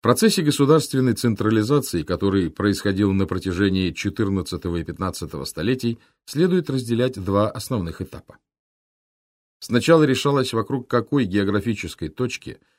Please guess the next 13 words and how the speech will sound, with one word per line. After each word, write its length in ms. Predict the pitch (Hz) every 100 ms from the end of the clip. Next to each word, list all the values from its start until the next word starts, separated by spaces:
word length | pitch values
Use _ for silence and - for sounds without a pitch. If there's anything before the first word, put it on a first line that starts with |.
| - -
будет 320 | 127 135 -
собираться 600 | - 107 104 104 - 104
Русь. 400 | 80 73 - - _ _ _ _ _ _ - -
Вследствие 540 | - 120 113 110 110
соединения 680 | - 113 95 98 113 107 104
случайных 680 | - 107 - 120 110 87 -
и 60 | 95
неслучайных 800 | 101 - 110 - 98 76 76 -
обстоятельств 760 | - 67 104 131 123 - - _ _ -
эта 200 | 175 175
миссия 360 | 131 139 156 139
досталась 460 | 113 - 80 76
Москве. 380 | 76 - -